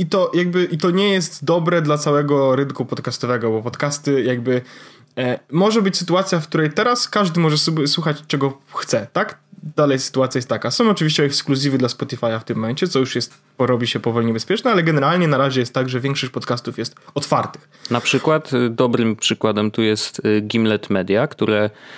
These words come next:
Speaker 2: po-, jakby Spotify kupiło jako firmę produkującą podcasty,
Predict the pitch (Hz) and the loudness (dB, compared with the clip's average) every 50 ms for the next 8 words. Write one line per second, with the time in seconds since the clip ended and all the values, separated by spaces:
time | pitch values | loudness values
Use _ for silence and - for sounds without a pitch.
0 | - - _ _ - - - _ 120 120 - 98 - 107 110 107 107 104 104 110 | -20 -20 _ _ -20 -20 -4 _ 0 0 2 0 0 0 2 2 2 2 2 2
1 | 104 104 - - - 123 120 117 - - 107 101 - - - 131 - - 139 131 | 2 2 0 0 0 0 -2 0 -2 -2 -2 -2 -2 -2 -2 -2 0 2 2 4
2 | 113 101 98 87 - - - 101 - - 107 - - 101 90 92 95 110 160 - | 4 4 2 0 -2 -2 -2 -2 0 0 -4 -2 -2 -2 0 2 0 0 0 0
3 | 117 113 104 104 98 104 101 98 95 - 101 92 - - - - 95 90 - - | 0 0 0 0 0 0 0 0 0 -2 -2 -4 -4 -4 -4 -4 -4 -4 -2 -2
4 | 160 175 | -2 -2